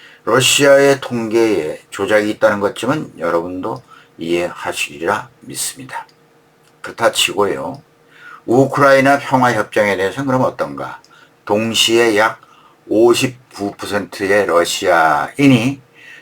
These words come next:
즉각적인 평화협상의 시작을 원하고 있다. 이렇게 반응을 했습니다. 이것은 전쟁 초기보다 점차 증가하고 있다고 합니다.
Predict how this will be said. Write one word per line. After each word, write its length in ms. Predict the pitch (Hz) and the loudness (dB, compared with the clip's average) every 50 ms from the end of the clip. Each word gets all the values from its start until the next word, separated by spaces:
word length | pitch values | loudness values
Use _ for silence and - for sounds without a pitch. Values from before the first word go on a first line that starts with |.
| _ | _
즉각적인 600 | - - 127 - 175 156 - - 156 147 156 160 | -6 -4 -2 0 0 0 0 -2 -2 -2 -2 -2
평화협상의 760 | - - - 135 139 131 127 123 123 - - 131 117 120 123 120 | -2 0 2 4 4 4 2 -2 -4 -2 0 0 2 2 0 0
시작을 380 | - - - - 104 101 110 | -2 -4 -2 0 0 0 2
원하고 460 | 101 87 87 92 90 87 82 98 107 | 0 2 2 2 2 2 0 0 -4
있다. 520 | 107 82 - _ _ - 73 71 65 - - - | -6 -6 -8 _ _ -10 -10 -10 -10 -14 -18 -16
이렇게 500 | - - 87 - - - - 104 104 - - _ _ _ _ _ _ _ | -12 -12 -12 -12 -14 -8 -4 -4 -4 -4 -6 _ _ _ _ _ _ _
반응을 480 | - 101 101 101 95 92 92 95 95 90 | 0 0 0 0 0 -2 -2 -4 -4 -4
했습니다. 580 | 92 - - 80 73 69 65 65 - - - _ _ _ _ _ _ _ _ - | -6 -10 -10 -12 -14 -14 -16 -16 -18 -20 -20 _ _ _ _ _ _ _ _ -2
이것은 280 | 104 120 123 147 160 | 0 0 2 2 2
전쟁 320 | 135 131 127 127 123 143 139 | 2 4 4 4 4 2 0
초기보다 480 | 135 - 131 127 120 113 123 143 - | 0 -2 -2 0 0 2 2 2 0
점차 420 | 120 117 110 113 113 139 135 127 127 | 0 -2 -4 -4 -2 -2 -2 -2 -2
증가하고 1160 | - - - 107 101 101 101 101 98 95 107 107 98 92 95 95 92 98 107 113 113 - - - | -4 -4 -2 -2 -2 -2 -4 -4 0 2 2 2 2 0 -2 -2 -2 -2 -2 -2 -2 -4 -6 -10
있다고 280 | - - - 98 98 | -6 -4 -2 -2 -2
합니다. 440 | - - - 71 69 65 - - - | -4 -8 -12 -14 -16 -16 -18 -20 -20